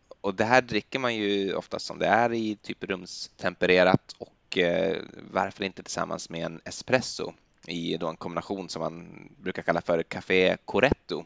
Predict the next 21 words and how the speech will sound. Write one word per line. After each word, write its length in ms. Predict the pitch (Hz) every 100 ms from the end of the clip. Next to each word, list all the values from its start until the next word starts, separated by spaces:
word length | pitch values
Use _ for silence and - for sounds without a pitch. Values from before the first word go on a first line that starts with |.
| - - - -
om 280 | - - 85
jag 80 | 82
inte 500 | 78 - 85 78 76
misstar 380 | 90 85 - 82
mig, 200 | 69 76 -
vilket 500 | - 98 - 90 -
väl 260 | 90 87 82 - _ -
typ 200 | 90 -
betyder 520 | - 85 82 78 80 _ _ _ _ _ 78 -
liksom 320 | - 85 71 - _ _ _ -
café 460 | 90 - 85 82 - -
eller 140 | 87 87
kaffe 260 | 87 82
på, 160 | - 87
på 160 | -
rätt 180 | 92 90
sätt 300 | - 104 -
eller 180 | 80 78
liksom 380 | 80 - 80 - _ _
corrected 580 | - 104 - - 69 62 -
på, 460 | - 76 73 73